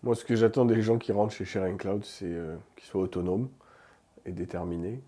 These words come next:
euh, dans ce qu'ils font, mais, euh, surtout qu'ils la jouent collectif, toujours. Voilà. Capacité d'entraide, faut que n'importe qui chez Sharing Cloud puisse savoir qu'il y a un copain pour l'aider, euh, quand il est coincé.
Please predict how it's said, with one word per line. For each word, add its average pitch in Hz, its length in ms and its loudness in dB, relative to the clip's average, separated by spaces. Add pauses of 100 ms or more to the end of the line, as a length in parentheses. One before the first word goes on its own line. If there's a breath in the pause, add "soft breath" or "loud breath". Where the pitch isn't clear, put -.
(100)
euh, 82 180 -10
dans 85 140 -12
ce - 80 -20
qu'ils - 100 -14
font, - 160 -14 (160)
mais, 85 300 -4
euh, 82 180 -4
surtout - 380 -14
qu'ils 85 160 -6
la 80 80 -4
jouent 87 120 -8
collectif, - 540 -12 (160)
toujours. - 280 -10 (340 loud breath)
Voilà. - 180 -14 (540 loud breath)
Capacité - 440 -8
d'entraide, 80 520 -6 (140)
faut - 260 -14
que - 100 -12 (920)
n'importe - 440 -12
qui 92 120 -8
chez 92 140 -8
Sharing 80 260 -8
Cloud 78 280 -8 (440)
puisse 143 140 -18
savoir 85 440 -6
qu'il 85 280 -6
y 95 60 -4
a 98 40 -4
un 95 60 -6
copain 104 300 0
pour 104 180 -2
l'aider, 95 380 0
euh, 82 160 -4 (140)
quand 98 160 -12
il 95 60 -4
est 90 60 -2
coincé. 95 420 -8